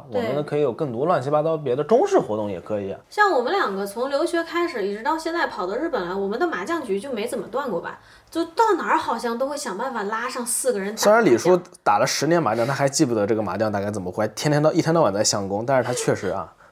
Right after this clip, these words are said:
Speaker 2: 麻将局没停过。
Speaker 1: 还有就是，比如说在海外能不能自己给自己找乐子啊？其实在海外认识华人还挺容易的。
Speaker 2: 嗯。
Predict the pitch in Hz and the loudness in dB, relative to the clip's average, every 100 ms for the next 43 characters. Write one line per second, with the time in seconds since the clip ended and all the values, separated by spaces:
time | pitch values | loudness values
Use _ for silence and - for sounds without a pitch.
0 | _ - 110 135 117 113 107 - 87 87 | _ -4 0 2 2 -2 -4 -8 -12 -12
1 | - - 277 381 392 370 349 311 269 302 | -14 -2 2 4 4 2 0 0 -2 -2
2 | 381 370 - 185 302 320 269 240 214 247 | -2 -4 -6 -4 -2 -2 -2 -4 -6 -4
3 | 453 427 349 285 247 247 247 - 247 247 | 0 0 0 0 4 4 2 -4 -2 -2
4 | 247 165 202 269 233 202 185 185 - 330 | -2 -4 0 0 0 -2 -6 -6 -4 -4
5 | 440 - 180 202 269 381 285 226 - 214 | -4 -8 -10 -10 -6 -4 -6 -10 -6 -4
6 | 233 226 254 - - 180 175 175 180 254 | -4 -6 -10 -12 -10 -10 -10 -14 -10 -4
7 | 302 165 - - 101 87 82 | -2 -2 -6 -12 -8 -8 -8